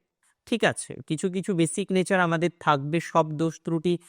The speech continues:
কখনোই সংশোধন করা যাবে না। দোষ কিছু আপনার মধ্যেও থাকবে, আমার মধ্যেও থাকবে, প্রত্যেকের মধ্যেই থাকবে। যতটা সম্ভব আমাদেরকে সেই দোষ ত্রুটিকে সংশোধন করতে হবে, that's very important। এবং,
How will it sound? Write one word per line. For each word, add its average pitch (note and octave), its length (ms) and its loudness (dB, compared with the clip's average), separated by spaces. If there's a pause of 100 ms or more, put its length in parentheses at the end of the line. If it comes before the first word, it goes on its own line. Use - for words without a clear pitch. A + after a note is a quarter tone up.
(180)
কখনোই G3 520 6
সংশোধন F3 580 -2
করা E3 260 4
যাবে D#3+ 260 0
না। E3 120 -2
দোষ D3+ 240 -2
কিছু E3 240 -6
আপনার D#3 340 -2
মধ্যেও D3+ 380 -4
থাকবে, D3+ 300 -4
আমার C#3+ 260 0
মধ্যেও D#3 360 -2
থাকবে, D3+ 300 -2
প্রত্যেকের E3 580 -4
মধ্যেই D#3+ 360 -2
থাকবে। D3+ 400 -4 (400)
যতটা A#3+ 720 6
সম্ভব F#3+ 680 0 (360)
আমাদেরকে E3 480 0
সেই E3+ 380 -2
দোষ D3 340 -2
ত্রুটিকে C#3+ 580 -2 (380)
সংশোধন F3+ 800 0
করতে B2 320 -8
হবে, A#2 180 0
that's D#3+ 320 4
very C#3+ 260 2
important। A2+ 500 -6 (540)
এবং, C#4 280 8